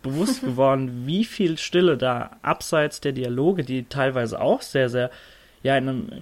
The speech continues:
Speaker 1: Zimmerlautstärke eventuell, aber nicht lauter gehalten sind und wie viel Stille da im Grunde herrscht, bis auf diese, ja, sehr, äh, kontrastreichen Donnerschläge o-,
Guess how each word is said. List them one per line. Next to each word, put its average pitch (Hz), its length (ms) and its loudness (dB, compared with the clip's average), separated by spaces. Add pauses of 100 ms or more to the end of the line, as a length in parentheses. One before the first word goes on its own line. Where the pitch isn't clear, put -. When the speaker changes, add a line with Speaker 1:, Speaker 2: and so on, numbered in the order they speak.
(600)
Speaker 1:
Zimmerlautstärke 127 760 2
eventuell, 110 460 -4
aber 120 180 -2
nicht 139 280 -6
lauter 123 640 0
gehalten 113 420 -8
sind 127 180 -6
und 131 160 -6
wie 180 100 -2
viel 165 240 -2
Stille 185 440 0
da 120 200 -4
im 123 140 -4
Grunde 131 280 -6
herrscht, 135 400 -6
bis 160 220 -4
auf 151 180 0
diese, 143 420 -2 (300)
ja, 135 220 4
sehr, 139 300 0 (720)
äh, 113 360 -4 (400)
kontrastreichen 143 1160 -2 (580)
Donnerschläge 120 840 4
o-, - 240 -10